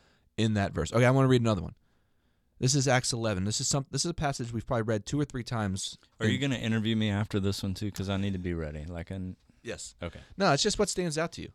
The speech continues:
Speaker 1: So you don't even have to say anything all that brilliant. You can really sit in this, the ignorance. Like, this is who I am today. It's, it's
Speaker 2: Nothing's
Speaker 1: cool.
Speaker 2: new.
Speaker 1: All right. This, and this is a little, um, this is a couple sentences. Oh man, there's a lot of,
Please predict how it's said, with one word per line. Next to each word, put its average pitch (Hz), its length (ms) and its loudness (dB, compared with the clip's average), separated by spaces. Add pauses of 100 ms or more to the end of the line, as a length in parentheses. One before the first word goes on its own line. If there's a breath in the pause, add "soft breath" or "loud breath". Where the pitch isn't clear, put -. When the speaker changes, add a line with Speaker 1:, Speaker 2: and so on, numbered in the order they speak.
(100)
Speaker 1:
So - 160 -6
you 123 100 -2
don't 147 120 -4
even 131 120 -6
have 135 140 -6
to 127 80 -10
say 123 160 0
anything 107 380 -4
all 101 160 -8
that 92 140 -4
brilliant. 92 360 -4
You 98 120 -4
can 98 140 -6
really 107 240 2
sit - 340 2
in 87 120 -2
this, 85 240 -2
the - 220 -2
ignorance. 101 680 0
Like, 95 220 0
this - 260 -2
is 110 80 -4
who 120 220 2
I 104 100 2
am 104 180 0
today. 95 260 -4
It's, 87 160 -4
it's 92 40 -6
Speaker 2:
Nothing's 90 320 -2
Speaker 1:
cool. 90 140 0
Speaker 2:
new. 90 100 -2 (600 loud breath)
Speaker 1:
All 113 100 4
right. 101 180 2 (460 loud breath)
This, - 160 0
and 147 140 0
this 160 100 2
is 165 80 -2
a 160 60 0
little, 147 400 4
um, 104 420 2 (420)
this 127 120 -2
is - 20 -4
a - 40 -6
couple - 200 -6
sentences. 104 500 -10
Oh 90 140 -8
man, 85 320 -6
there's 87 160 -6
a 85 60 -6
lot 85 200 -8
of, 90 140 -10